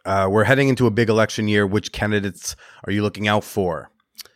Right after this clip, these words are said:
Fun question. Great question. It, it properly placed. If you're with me, you're with me. If you were gonna be gone, you're probably gone by now.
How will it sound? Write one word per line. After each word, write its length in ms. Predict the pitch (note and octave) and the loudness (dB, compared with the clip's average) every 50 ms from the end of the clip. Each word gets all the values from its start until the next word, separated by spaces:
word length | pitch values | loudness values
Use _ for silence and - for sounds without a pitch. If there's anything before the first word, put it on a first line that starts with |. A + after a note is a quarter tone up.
| _ _ _ _ _ _ _ _ | _ _ _ _ _ _ _ _
Fun 340 | _ - - D#3 D#3+ F3 F3+ | _ -4 2 2 4 4 2
question. 400 | F3 - F#3+ G3+ - - - B2 | 2 2 2 2 2 0 -2 0
Great 240 | G#2+ A2 B2 D3 C#3+ | 2 2 2 2 2
question. 440 | - - D#3+ - - - A#2 A2 A2 | 2 2 2 2 2 0 -6 -2 -2
It, 160 | B2+ B2+ A#2+ | -2 -2 -2
it 160 | A2 A2 - | -6 -12 -10
properly 580 | - - B2+ B2 C#3 - - D#3+ D3+ D3 D3 C3+ | -6 -2 2 2 2 2 2 0 2 2 2 0
placed. 600 | - - - - B2+ B2+ C3 B2 - - - - - | 0 -4 -2 0 2 2 2 2 0 -4 -10 -6 -4
If 200 | A2+ A2+ - - | -4 -4 0 0
you're 120 | A#2 G#2 | 0 2
with 260 | G2 G#2+ A#2 A2+ - | 4 2 2 2 2
me, 160 | B2+ B2+ C3 | 0 2 2
you're 160 | C3 B2 A#2 G#2 | 2 2 2 2
with 240 | G#2 A2 G#2 - | 2 0 0 0
me. 200 | B2+ C3 C#3+ D3+ | -4 -2 0 0
If 160 | D3+ C#3+ - A2+ | 0 -2 -2 -6
you 100 | A2+ G#2+ | -4 -4
were 120 | A2 G#2+ | -4 -4
gonna 220 | F#2+ A2 A2 A2+ | -2 -2 -2 -2
be 160 | A2 G2+ A2+ G2+ | 0 -2 -4 -4
gone, 380 | G2+ G2+ G2 G2+ A2 C3 D3 | -2 -2 -2 0 0 -2 -2
you're 80 | C#3 B2 | -4 -6
probably 440 | - - G2+ G2+ G2 G#2 B2 C#3 C#3 | -4 -4 -4 -4 -4 -6 -8 -8 -4
gone 280 | B2+ C#3 C#3+ D#3 D#3+ D#3 | 0 0 0 0 0 -2
by 140 | B2 F#2 | -4 -8
now. 260 | F2 E2+ - G1+ G1+ | -8 -10 -14 -16 -20